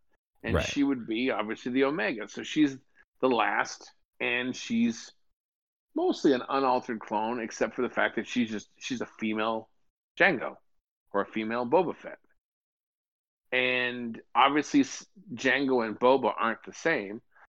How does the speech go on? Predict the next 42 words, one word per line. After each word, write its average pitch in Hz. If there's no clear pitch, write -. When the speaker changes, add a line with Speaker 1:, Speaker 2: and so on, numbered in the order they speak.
Speaker 1:
She's 127
not 113
gonna 110
be 104
the 104
same 101
as 107
anybody 98
else -
because 110
it 107
also, 117
a -
lot 104
of 104
it 101
has 104
to 104
do 95
with, 95
you 104
know, 95
nature 110
versus 101
nurture. 117
Speaker 2:
Oh, -
so 104
the 98
whole 113
Speaker 1:
She's -
not 110
Speaker 2:
sociological 92
argument 85
there. 85
Speaker 1:
Yeah, 202
I 135
mean, 139
she's 175
not 185
being 143
raised 160
to, 123